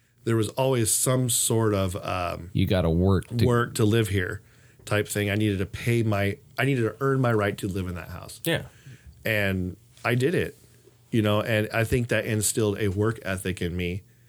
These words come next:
Speaker 1: that I get a little bitter about when I see people abusing it. Um, and I'm not just talking about,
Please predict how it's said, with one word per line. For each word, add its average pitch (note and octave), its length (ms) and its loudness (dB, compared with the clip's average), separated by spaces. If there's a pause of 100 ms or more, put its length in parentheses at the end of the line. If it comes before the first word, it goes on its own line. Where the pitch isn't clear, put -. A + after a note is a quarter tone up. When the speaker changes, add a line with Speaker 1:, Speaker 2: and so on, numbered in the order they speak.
(420)
Speaker 1:
that F#2+ 540 -2 (1120)
I G#2 120 2
get G#2+ 160 0
a G#2+ 60 -2
little G#2 240 2
bitter A2+ 440 0
about E2+ 340 -4
when F#2 80 -6
I F2+ 60 -4
see F2+ 180 -2
people G2 340 -4
abusing G2 540 -2
it. E2+ 220 -6 (920)
Um, F2 400 -4
and A2 100 -2
I'm C3 80 0
not D3 180 0
just A#2 160 0
talking A2+ 400 0
about, F#2+ 460 2